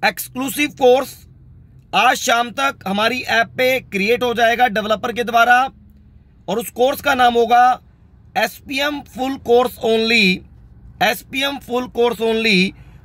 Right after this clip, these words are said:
और आज से लेकर दिवाली तक, चार नवंबर तक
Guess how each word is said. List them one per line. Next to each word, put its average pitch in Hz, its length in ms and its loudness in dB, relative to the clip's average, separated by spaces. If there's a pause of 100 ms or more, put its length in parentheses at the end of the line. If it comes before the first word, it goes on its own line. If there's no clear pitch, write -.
(120)
और 240 240 2 (120)
आज 240 280 2
से 277 220 -6
लेकर 233 460 0 (760)
दिवाली 226 600 0
तक, 247 260 -2 (1080)
चार 247 500 2
नवंबर 233 500 -4 (120)
तक 240 180 0